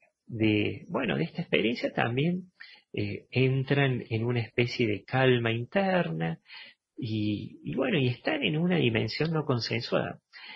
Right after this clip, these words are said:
¿Por qué? Porque obviamente cuando uno vive una experiencia cercana a la muerte, el cordón ese que dije, el, el famoso cordón de plata, no, no se le corta. Entonces es como que alcanza a llegar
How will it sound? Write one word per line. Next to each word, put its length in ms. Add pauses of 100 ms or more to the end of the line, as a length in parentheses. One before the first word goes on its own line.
(220)
¿Por 200
qué? 200
Porque 540
obviamente 560
cuando 220
uno 160
vive 220
una 160
experiencia 580
cercana 500
a 20
la 120
muerte, 420
el 140
cordón 480
ese 520
que 120
dije, 320
el, 220 (340)
el 140
famoso 480
cordón 340
de 100
plata, 440 (520)
no, 720
no 200
se 180
le 120
corta. 540 (480)
Entonces 640
es 180
como 260
que 120
alcanza 1000 (380)
a 140
llegar 600